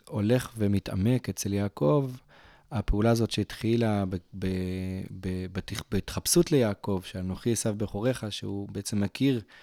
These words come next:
את העשוויות שבו, וזה הולך, והוא גם מכיר את הלבן שבו, כשהוא מול לבן, ואחר כך מול עשו שוב, עד,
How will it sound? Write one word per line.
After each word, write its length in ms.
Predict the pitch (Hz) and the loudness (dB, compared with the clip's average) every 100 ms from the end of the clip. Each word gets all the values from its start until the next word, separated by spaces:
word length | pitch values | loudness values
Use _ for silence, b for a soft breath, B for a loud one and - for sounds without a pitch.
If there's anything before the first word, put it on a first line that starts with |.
| b b 101 | b b -4
את 100 | 107 | 0
העשוויות 520 | 101 - 98 117 160 | 2 2 2 2 2
שבו, 260 | 151 127 104 | 2 2 0
וזה 160 | 98 | 0
הולך, 320 | 101 113 110 104 | 0 2 0 -2
והוא 640 | 101 98 _ - 101 101 104 | -4 -4 _ -6 -4 -4 -4
גם 380 | 107 104 98 95 | -2 0 0 -2
מכיר 340 | 101 95 - | -4 -4 -4
את 120 | 95 101 | -4 -2
הלבן 420 | 95 104 147 156 | -2 2 2 2
שבו, 400 | - 131 123 107 | 0 2 2 0
כשהוא 240 | - 107 | -2 0
מול 180 | 104 104 | 2 2
לבן, 280 | 123 165 131 | 2 2 4
ואחר 260 | 113 - 107 | 0 -2 -4
כך 280 | 110 98 - b b b b | -4 -6 -12 b b b b
מול 160 | 110 113 | 2 2
עשו 260 | - 113 | 4 0
שוב, 440 | - - 175 135 | 0 4 6 6
עד, 140 | 113 | 4